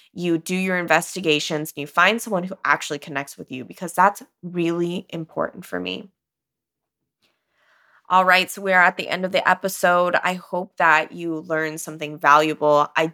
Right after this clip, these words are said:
do think that every single person out there needs to have a mentor. It doesn't matter if they are in the beauty industry or if they are not in the beauty industry. What matters is that you actually get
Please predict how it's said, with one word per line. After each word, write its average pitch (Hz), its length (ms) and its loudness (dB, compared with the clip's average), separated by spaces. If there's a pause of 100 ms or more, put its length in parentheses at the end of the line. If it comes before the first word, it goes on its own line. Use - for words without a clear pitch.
do 190 240 -2
think 160 360 -8
that 147 340 2
every 208 240 2
single 196 280 -8
person 160 360 -6
out 151 300 0
there 151 160 2
needs 175 460 -6
to - 100 -8
have 156 180 4
a 143 60 -2
mentor. 156 420 -2
It 160 80 -4
doesn't 180 220 -4
matter 170 280 4
if 165 140 -4
they 160 340 0 (300)
are 214 100 6
in 240 180 2
the 226 60 0
beauty 226 320 0
industry 202 580 0
or 151 260 -2
if 180 220 -6
they 175 280 2 (320)
are 156 180 2
not 143 440 6
in 170 80 -6
the 151 60 -2
beauty 147 240 -10
industry. 170 520 -12
What 165 220 -4
matters 214 500 2
is 175 140 -8
that 156 240 2
you - 160 -16
actually 180 420 2
get 156 400 2